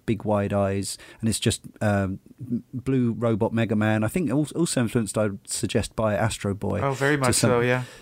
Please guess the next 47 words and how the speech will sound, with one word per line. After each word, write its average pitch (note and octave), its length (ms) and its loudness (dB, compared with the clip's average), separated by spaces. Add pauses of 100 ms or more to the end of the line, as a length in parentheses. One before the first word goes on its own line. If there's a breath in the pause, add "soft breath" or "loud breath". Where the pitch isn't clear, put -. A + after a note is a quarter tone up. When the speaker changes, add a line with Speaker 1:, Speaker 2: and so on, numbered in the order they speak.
(160 loud breath)
Speaker 1:
Yeah. G#2+ 300 4 (460 loud breath)
Speaker 2:
I A2 260 2
mean, - 60 4
Speaker 1:
Um, - 60 4
Speaker 2:
the C3 100 2
whole G#2+ 160 6
Speaker 1:
and G#2 100 4
Speaker 2:
thing C#3 180 4
about, A#2+ 420 0
uh, A2+ 360 -2
a - 80 -6
sci-, A#2+ 420 0
a G#2+ 100 -10
friendly A#2+ 300 -2
scientist A#2 520 -4
creating, A2+ 260 2
Speaker 1:
Definitely. A2 260 4
Speaker 2:
uh, A2 320 4
a - 60 -8
superhero A#2+ 600 2
Speaker 1:
Yeah. A2+ 80 2
Speaker 2:
android A#2+ 460 0 (220)
<laughs> G#2+ 260 -14
who A2 100 2
Speaker 1:
Yeah, C3+ 180 4
Speaker 2:
looks C#3 180 2
like B2 140 2
a B2+ 40 4
Speaker 1:
absol-, A#2 60 -4
Speaker 2:
boy, B2+ 240 2 (460 loud breath)
uh, A#2+ 260 -2
to, A#2 60 4
Speaker 1:
absolutely. A2+ 600 2
Speaker 2:
to, A2+ 200 -10
to A#2 100 -10
fight A#2+ 200 4
evil A2+ 320 -2
with, A2 260 -6
yeah. A#2+ 180 -4 (420 loud breath)
Speaker 1:
Yeah, G#2+ 240 2
I F#2+ 40 2
don't B2+ 140 0
know - 40 0
if - 60 -6
there's A2 120 2
any, G#2 380 2
um, G2 500 -2